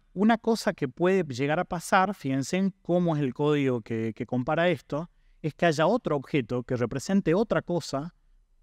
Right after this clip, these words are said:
pero que el estado interno de casualidad sea igual a este. Por ejemplo, podemos pensar en un objeto date and time. Entonces yo acá tengo un objeto myDate que representa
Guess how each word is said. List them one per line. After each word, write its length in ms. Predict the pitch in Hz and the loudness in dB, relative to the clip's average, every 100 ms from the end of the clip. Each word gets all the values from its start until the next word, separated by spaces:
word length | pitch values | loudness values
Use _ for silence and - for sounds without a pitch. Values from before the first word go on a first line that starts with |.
| _ | _
pero 280 | - 139 139 | -2 0 0
que 140 | - 143 | 0 0
el 100 | 139 | -2
estado 280 | - 202 | 0 2
interno 460 | 214 180 196 202 202 | 2 2 0 0 0
de 120 | 139 | -2
casualidad 760 | - 127 - 147 135 139 202 247 | -4 -8 -6 -4 -2 0 0 0
sea 200 | - 131 | -2 -2
igual 280 | 123 123 117 | 0 0 -2
a 80 | |
este. 240 | 110 - _ _ _ _ _ _ _ _ _ | -6 -12 _ _ _ _ _ _ _ _ _
Por 120 | 135 | -4
ejemplo, 640 | 131 - 196 160 139 165 - _ _ _ _ _ _ _ _ _ | -4 0 0 0 0 -2 -4 _ _ _ _ _ _ _ _ _
podemos 260 | 131 143 135 | -2 -2 0
pensar 560 | 156 143 139 165 160 | 0 0 0 0 2
en 260 | 156 156 165 _ _ - | 2 0 -2 _ _ -6
un 140 | 143 | -2
objeto 440 | 135 120 156 143 160 | -2 -2 -2 0 0
date 300 | 139 151 151 | 0 -2 0
and 140 | 127 | 0
time. 420 | 156 147 123 113 - _ _ _ _ _ _ _ _ _ | 2 0 0 -4 -8 _ _ _ _ _ _ _ _ _
Entonces 180 | - 123 | -8 -2
yo 80 | 131 | 0
acá 140 | 139 | 2
tengo 160 | 151 156 | 2 2
un 80 | 147 | 0
objeto 380 | 131 165 135 | 0 -2 0
myDate 800 | 120 123 120 127 170 180 180 - _ _ _ _ - | 0 0 0 0 2 0 -6 -14 _ _ _ _ -4
que 100 | 120 | -2
representa 800 | 120 120 - 147 147 151 165 | 0 -2 -2 0 0 0 -2